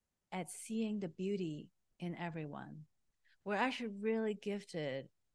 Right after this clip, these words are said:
at finding gratitude. That's actually a natural state. We're really gifted at finding the perfection in the here and now.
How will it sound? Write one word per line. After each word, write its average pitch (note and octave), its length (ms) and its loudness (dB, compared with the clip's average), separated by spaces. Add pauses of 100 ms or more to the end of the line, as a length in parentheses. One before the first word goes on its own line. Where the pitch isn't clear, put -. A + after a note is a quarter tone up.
(500)
at F3 260 -2
finding F#3+ 360 2
gratitude. E3 600 0
That's A3 260 0
actually A3 280 0
a D#3+ 320 -2
natural E3+ 540 2
state. - 400 -6 (1200)
We're F3+ 120 0
really A3+ 580 2
gifted F3 560 -2
at E3 160 -6 (100)
finding F#3 640 -2
the E3+ 120 -4 (120)
perfection D#3+ 1040 -6 (880)
in G3 300 2
the F3+ 100 0
here F3+ 320 -2
and D#3 180 -2
now. D3+ 440 -4